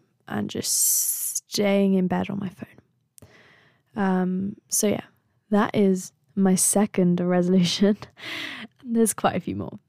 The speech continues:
but I won't go into, like, massive detail for all of them, don't you worry. So my next one kind of links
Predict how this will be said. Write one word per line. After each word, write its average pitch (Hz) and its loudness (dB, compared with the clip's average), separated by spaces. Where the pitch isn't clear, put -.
but - -2
I 196 2
won't 190 2
go 190 2
into, 185 0
like, - -6
massive 185 -4
detail - -10
for - -8
all - 0
of - -8
them, - -14
don't - -6
you - -8
worry. - -6
So - 2
my 269 4
next 339 2
one 294 2
kind 220 4
of 196 2
links 180 0